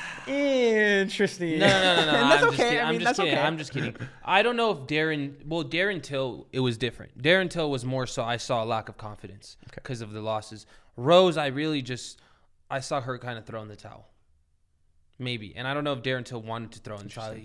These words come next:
Speaker 2: He just didn't have confidence in himself. That's what
Speaker 1: Interesting.
Speaker 2: drives him. I like that pick. I'm not gonna lie. That is the pick to make. To, I'll, I'll be honest, because as you said, Andrade took the belt from Rose. We all thought that was bullshit. Rose didn't get the rematch.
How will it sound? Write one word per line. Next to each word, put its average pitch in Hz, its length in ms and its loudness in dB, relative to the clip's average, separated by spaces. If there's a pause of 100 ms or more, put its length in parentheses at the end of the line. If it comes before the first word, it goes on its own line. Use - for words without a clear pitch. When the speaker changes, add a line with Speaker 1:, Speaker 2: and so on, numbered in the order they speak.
(120)
Speaker 2:
He 127 40 -8
just 120 200 -12
didn't 123 220 -6
have 113 220 -8
confidence 131 460 -6
in 107 40 -12
himself. 110 280 -10
That's 113 260 -8
what 123 100 -4
Speaker 1:
Interesting. - 200 -8
Speaker 2:
drives 120 320 -4
him. 98 160 -12 (600)
I 175 120 6
like 165 240 2
that 123 180 0
pick. 120 260 -6
I'm 123 100 -6
not 131 140 0
gonna 117 160 -6
lie. 113 300 -2 (140)
That 131 220 4
is 131 500 -2 (520)
the 127 380 2 (220)
pick 214 340 4
to 170 120 -4
make. 143 360 0
To, 127 220 -10 (200)
I'll, 139 400 2
I'll 143 140 0
be 131 140 -2
honest, 120 320 -4
because 120 360 -4
as 123 240 -4
you 127 80 -4
said, 113 320 -4 (400)
Andrade 143 420 2
took - 280 -8
the 135 80 -4
belt 123 220 -2
from 120 160 -8
Rose. 113 200 -4
We 117 120 -6
all 110 100 -4
thought 107 220 -10
that 110 80 -12
was 110 120 -12
bullshit. 113 480 -8
Rose 117 220 -4
didn't 120 160 -8
get 113 140 -8
the - 40 -10
rematch. 110 500 -8